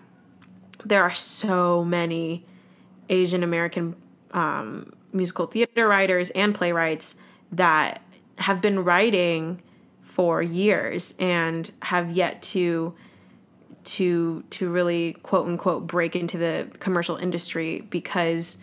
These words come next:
literally because of racism. <laughs> So I, I wanna pay homage to those as well, because it's not like they're new or anything. They've always been there.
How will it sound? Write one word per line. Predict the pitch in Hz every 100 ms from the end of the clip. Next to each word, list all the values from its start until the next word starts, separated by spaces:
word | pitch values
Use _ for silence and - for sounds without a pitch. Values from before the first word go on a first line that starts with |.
| - - - -
literally | 196 196 185
because | 180 - 175
of | 160
racism. | 185 185 165 165 151 170 - -
<laughs> | -
So | - 220 254 214 185 180 175 - - - - -
I, | 196 196 190 190 185 -
I | 202
wanna | 208 208
pay | 196 196
homage | 180 175 170 -
to | 180
those | 170 165 165 160 - - -
as | 175 165
well, | 170 165
because | 190 - 175 165
it's | 170 -
not | 180 -
like | 170 170 - - _ - - _ -
they're | 196 190 180
new | 175 180 170 160 180 185
or | 175
anything. | 170 180 175 165 170
They've | 170 170
always | 170 190 185
been | - 170 165
there. | 156 -